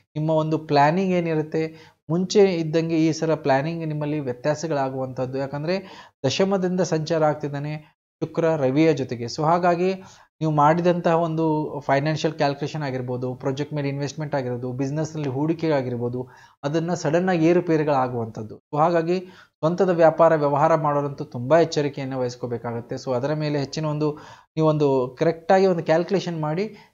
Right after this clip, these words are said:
ನೀವು ಯಾವುದೇ ವ್ಯ-, ವ್ಯವಹಾರಕ್ಕೆ ಕೈ ಹಾಕಿದ್ರೆ ಸಕ್ಸಸ್ ಆಗುವಂಥದ್ದು. ಮತ್ತೆ ನಿಮಗೆ ನೀವು ನಿಮ್ಮ ತಂದೆಯ ಆರೋಗ್ಯದ ಮೇಲೆ ಹೆಚ್ಚಿಗೆ ಗಮನವನ್ನ ಕೊಡಬೇಕು, ಅವರ ಆರೋಗ್ಯದ ಮೇಲೆ ಹೆಚ್ಚಿನ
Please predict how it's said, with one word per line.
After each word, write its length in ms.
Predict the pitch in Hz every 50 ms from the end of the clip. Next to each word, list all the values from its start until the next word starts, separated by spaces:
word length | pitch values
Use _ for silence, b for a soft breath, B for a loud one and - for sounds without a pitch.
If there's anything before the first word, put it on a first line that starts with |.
| _ -
ನೀವು 140 | 170 175 175
ಯಾವುದೇ 260 | 156 135 143 165 185
ವ್ಯ-, 240 | 180 160 147 139 143
ವ್ಯವಹಾರಕ್ಕೆ 460 | 147 151 156 156 160 175 185 180 180
ಕೈ 180 | - - 175 165
ಹಾಕಿದ್ರೆ 640 | 160 156 156 151 147 165 190 214 - - _ _ _
ಸಕ್ಸಸ್ 420 | - _ 151 147 - - 156 - -
ಆಗುವಂಥದ್ದು. 600 | 143 135 131 131 127 120 - 123 117 117 113 B B B B B B _
ಮತ್ತೆ 180 | - 190 - 233
ನಿಮಗೆ 300 | 208 208 208 214 220 214
ನೀವು 340 | 208 208 208 208 185 147 175
ನಿಮ್ಮ 400 | 175 180 175 180 175 170 165 160 160 165 - -
ತಂದೆಯ 320 | 170 175 185 190 202 190
ಆರೋಗ್ಯದ 360 | 170 156 160 175 165 170 160
ಮೇಲೆ 220 | 165 160 156 151 143
ಹೆಚ್ಚಿಗೆ 320 | 135 135 - 147 143 135
ಗಮನವನ್ನ 460 | 123 127 123 131 135 143 139 139 135
ಕೊಡಬೇಕು, 460 | 139 135 135 127 123 127 120 120 - 131
ಅವರ 160 | 123 127 131
ಆರೋಗ್ಯದ 360 | 127 123 127 135 135 139 131
ಮೇಲೆ 160 | 131 131 127
ಹೆಚ್ಚಿನ 200 | 127 127 135 131